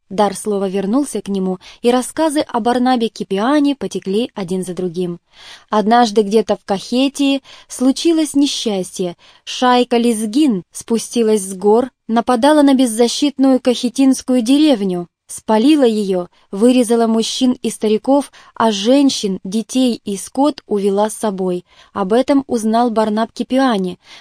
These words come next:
Он в это время, когда пришло известие, принимал в своем доме гостей. Пиршество было в самом разгаре, когда сообщили об ужасном происшествии.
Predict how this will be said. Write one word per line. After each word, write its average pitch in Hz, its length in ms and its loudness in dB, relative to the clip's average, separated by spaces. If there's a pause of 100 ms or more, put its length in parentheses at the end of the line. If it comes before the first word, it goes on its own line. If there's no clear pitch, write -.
Он 285 240 4
в 254 60 0
это 277 200 0
время, 254 520 0
когда 202 220 -2
пришло 208 420 -4
известие, 202 640 -2 (240)
принимал 277 500 4
в - 60 -8
своем 269 420 2
доме 269 260 4
гостей. 214 600 -2 (400)
Пиршество 269 680 0
было 226 340 2
в - 60 -10
самом 220 320 -2
разгаре, 226 640 0 (220)
когда 196 320 -2
сообщили 247 800 -2
об 190 200 -4
ужасном 196 500 -4
происшествии. 185 840 -6